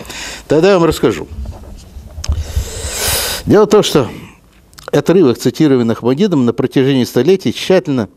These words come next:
изымался христианской цензурой из печатных изданий Талмуда, но сохранился в рукописных копиях и текстах. Вы помните, из Талмуда в свое время было изъято все, что касалось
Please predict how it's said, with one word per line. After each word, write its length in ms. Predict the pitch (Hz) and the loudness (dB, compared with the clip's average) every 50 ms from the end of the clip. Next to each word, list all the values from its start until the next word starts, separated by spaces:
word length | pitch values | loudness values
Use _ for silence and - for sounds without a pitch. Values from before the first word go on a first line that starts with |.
| _ _ - - - - - _ | _ _ -20 -20 -20 -20 -20 _
изымался 560 | - 123 117 110 131 135 160 180 180 - 170 139 | -4 -2 0 2 2 2 2 2 2 2 0 0
христианской 600 | - 135 120 - - 151 147 143 127 - - 123 | 0 -2 -4 -2 0 0 0 0 -2 -2 -4 -4
цензурой 540 | - - 117 110 113 110 139 175 175 180 170 | -2 -2 -4 -4 -2 0 2 2 2 2 2
из 200 | - - 117 - | 0 -4 -8 -10
печатных 540 | - - 107 - - 151 147 147 135 104 107 | -10 -10 -4 -2 -2 -2 -2 -2 -4 -6 -6
изданий 360 | 101 98 127 127 123 117 110 | -2 0 0 0 2 0 -2
Талмуда, 500 | - 127 123 120 113 104 85 - - - _ _ _ - - - - - - - - | 0 0 0 2 0 -2 -4 -6 -10 -18 _ _ _ -20 -20 -20 -20 -20 -20 -8 -2
но 160 | 156 220 202 | 2 2 4
сохранился 600 | 190 - 180 - 185 175 175 214 247 - - 185 | 4 2 2 4 2 2 4 2 2 2 2 4
в 80 | 156 143 | 4 4
рукописных 680 | 135 127 - 131 - - 156 135 - 139 120 - - | 4 2 0 0 2 0 0 0 0 -2 -4 -4 -4
копиях 420 | - - 160 156 - 170 165 147 - - | -4 -2 -2 0 2 2 2 0 0 -4
и 120 | 165 143 | -6 -2
текстах. 560 | - - 135 101 - - - - - - - _ _ _ _ - _ - - - - - - | 0 2 0 0 0 -4 -12 -16 -16 -18 -20 _ _ _ _ -20 _ -20 -20 -20 -20 -10 -4
Вы 120 | - 139 147 | -2 -2 0
помните, 380 | - 214 226 214 196 - 180 | 2 0 0 0 0 0 0
из 160 | 139 135 - | 0 0 -2
Талмуда 420 | - 170 160 165 180 208 196 175 180 | 0 0 0 0 0 0 0 0 -2
в 60 | 165 | 0
свое 200 | - 151 143 131 | 0 2 2 4
время 300 | 127 135 143 135 131 120 | 4 2 2 0 0 0
было 200 | 117 127 127 123 | 0 0 2 0
изъято 600 | 117 - 120 110 95 113 151 170 175 175 185 170 170 - - - - - - _ | 0 0 -2 -4 -2 0 2 2 2 2 -2 -2 -4 -6 -16 -20 -20 -20 -20 _
все, 320 | - - - - 190 208 | -6 -2 0 2 4 2
что 220 | 190 - - 147 123 | 2 0 -2 -2 -2
касалось 560 | - 127 110 - 143 139 143 143 143 135 | 0 -2 -2 0 0 0 2 0 0 -2